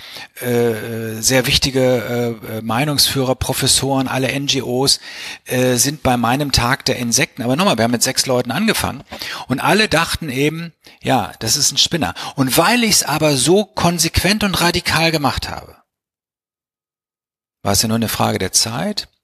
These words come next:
bis die Menschen sehen, dass ich das ernsthaft betreibe.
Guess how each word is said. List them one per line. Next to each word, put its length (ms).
bis 160
die 120
Menschen 440
sehen, 400
dass 140
ich 80
das 160
ernsthaft 580
betreibe. 600